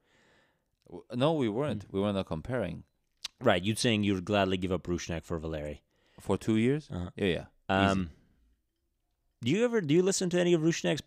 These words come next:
Speaker 2: So he has a podcast called The Eleven.
Speaker 1: I've never heard, uh, literally a second of it.
Speaker 2: So I've listened to quite a, um, almost all of them. Actually, I think all of them at this point. It hurts me to say this out loud.
Speaker 1: Mm.
Speaker 2: I don't like Albert Rusnak.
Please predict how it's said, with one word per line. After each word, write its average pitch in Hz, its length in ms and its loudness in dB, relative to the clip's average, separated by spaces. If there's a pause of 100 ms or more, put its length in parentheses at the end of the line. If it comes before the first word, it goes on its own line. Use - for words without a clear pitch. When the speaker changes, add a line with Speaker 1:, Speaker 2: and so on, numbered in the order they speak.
(160)
Speaker 2:
So 135 100 2
he 135 60 6
has 123 100 4
a 104 40 2
podcast 92 720 2
called 95 180 2
The 90 60 0
Eleven. 95 380 0 (140)
Speaker 1:
I've 90 220 -8
never 95 580 0
heard, 98 300 0 (100)
uh, 87 240 -2
literally 104 500 -2
a 90 60 0
second - 500 -6
of 58 140 -12
it. - 220 -18 (500)
Speaker 2:
So - 140 0
I've 196 160 2
listened 170 240 2
to 113 40 0
quite 107 240 4
a, 101 160 2
um, 104 220 0
almost 113 320 0
all 80 140 0
of 76 80 -10
them. 80 260 -8
Actually, 98 240 -2
I - 20 -2
think 87 160 -4
all 76 140 0
of 73 80 -4
them 76 120 -6
at 73 60 -8
this 76 120 -8
point. 80 260 -10 (1700)
It 107 120 0
hurts - 340 -6
me 123 80 -2
to 104 100 -4
say 98 200 -4
this 98 180 -2
out 90 160 -4
loud. 90 280 -4 (200)
Speaker 1:
Mm. 90 180 -6 (340)
Speaker 2:
I 151 220 -10
don't 151 260 -6
like 110 220 -10
Albert 104 320 -8
Rusnak. 98 480 -12